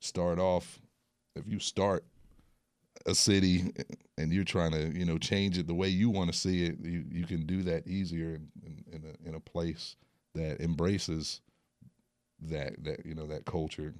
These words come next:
I think Durham does that. They, they just take in,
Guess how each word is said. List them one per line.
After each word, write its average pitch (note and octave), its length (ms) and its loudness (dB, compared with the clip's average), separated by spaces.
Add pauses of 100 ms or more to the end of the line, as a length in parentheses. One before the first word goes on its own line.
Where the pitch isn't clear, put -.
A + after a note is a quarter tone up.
I E2 40 -6
think E2 260 -4
Durham E2+ 320 2
does F2 280 0
that. C#2+ 280 -2
They, D#2+ 340 -8 (280)
they D#2+ 200 -2
just E2 360 -6 (460)
take G#2+ 280 2
in, A2+ 340 4